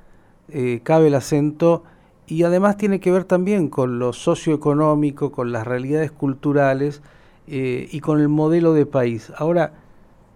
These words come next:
tampoco ahí se realiza, me parece, un estudio demasiado profundo de cuáles son las consecuencias, porque, por ejemplo, es verdad, una familia en San Isidro, que quiere yo y está diciendo hay que ir a las escuelas por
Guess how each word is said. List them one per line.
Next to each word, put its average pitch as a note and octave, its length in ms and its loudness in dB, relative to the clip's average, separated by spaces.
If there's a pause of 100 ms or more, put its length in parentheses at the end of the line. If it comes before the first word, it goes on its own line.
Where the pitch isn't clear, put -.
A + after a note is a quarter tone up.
(240)
tampoco G#3 520 2
ahí D#3+ 320 2 (420)
se - 200 -8
realiza, C#3 400 -2
me C3 120 0
parece, C3 340 -2
un C#3 80 -2
estudio D3+ 400 0
demasiado C3+ 500 -2
profundo C3 880 -2 (540)
de B2 180 -6
cuáles E3 380 0
son E3 160 0
las C#3 100 0
consecuencias, D3 800 0
porque, B2 320 -4
por A#2 160 -6
ejemplo, A#2 560 -4 (420)
es D3+ 140 -8
verdad, D#3 480 -2
una C3+ 220 -6
familia D3+ 500 -2
en C3 100 -4
San C#3+ 220 -4
Isidro, C#3+ 580 -4 (240)
que A2+ 120 -18
quiere C#3 340 -4
yo C3+ 220 -4
y B2+ 80 -6
está C#3 340 -2
diciendo B2+ 400 -6
hay C3+ 140 -4
que C3 160 -6
ir C#3 180 -4
a B2 60 -2
las A2 200 -12
escuelas D3+ 460 -2
por A#2 220 -8